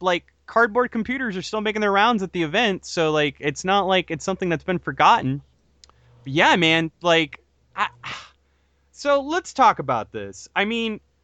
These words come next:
there's no denying, Kickstarter has definitely offered a lot of good, but, like, <sighs> herein lies, like,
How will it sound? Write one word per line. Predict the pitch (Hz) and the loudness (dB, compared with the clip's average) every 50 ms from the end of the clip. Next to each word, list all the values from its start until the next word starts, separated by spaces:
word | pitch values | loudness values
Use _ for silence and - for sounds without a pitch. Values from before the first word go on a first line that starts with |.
| _ _ _ _ _ _ _ _ - | _ _ _ _ _ _ _ _ -14
there's | 175 190 190 214 240 269 294 302 320 | -10 -6 -2 0 2 2 2 0 2
no | 381 381 | 0 0
denying, | 277 240 214 196 170 151 127 110 117 | 2 2 4 4 4 4 2 0 -6
Kickstarter | - - 302 - - - 339 339 339 330 330 302 269 240 | -8 -10 -12 -12 -10 -6 -4 -2 -2 -2 -2 -2 -2 -4
has | 202 - | -4 -2
definitely | - 233 233 220 - 220 214 202 190 - | -2 0 0 0 -2 -4 -4 -4 -4 -2
offered | 175 175 190 - - 185 175 156 - | 0 0 0 0 -2 -4 -6 -4 -4
a | - 151 | -6 -4
lot | 147 151 156 151 156 147 | -2 0 0 0 2 0
of | 139 123 117 - | 0 -2 -4 -4
good, | - 139 123 110 101 95 92 95 - _ _ _ _ _ _ _ _ _ - | -2 -2 0 0 -2 -4 -6 -12 -18 _ _ _ _ _ _ _ _ _ -6
but, | 139 143 196 202 196 196 - - | 2 4 6 6 6 6 4 2
like, | 165 185 185 185 185 180 - - - _ _ _ - | 2 4 4 4 4 2 0 -6 -16 _ _ _ -20
<sighs> | - - - - - - - - - _ _ _ _ _ _ _ _ _ _ _ _ _ _ _ _ _ _ _ _ _ _ _ _ _ _ _ _ _ | -18 -16 -16 -16 -18 -20 -20 -20 -20 _ _ _ _ _ _ _ _ _ _ _ _ _ _ _ _ _ _ _ _ _ _ _ _ _ _ _ _ _
herein | - - - 285 320 370 381 381 349 294 247 | -20 -14 -8 -4 0 2 4 4 4 4 4
lies, | 233 214 208 202 202 196 180 - - | 4 6 6 6 4 2 0 -2 -2
like, | 175 180 165 165 151 - - | 0 0 2 0 -2 -4 -12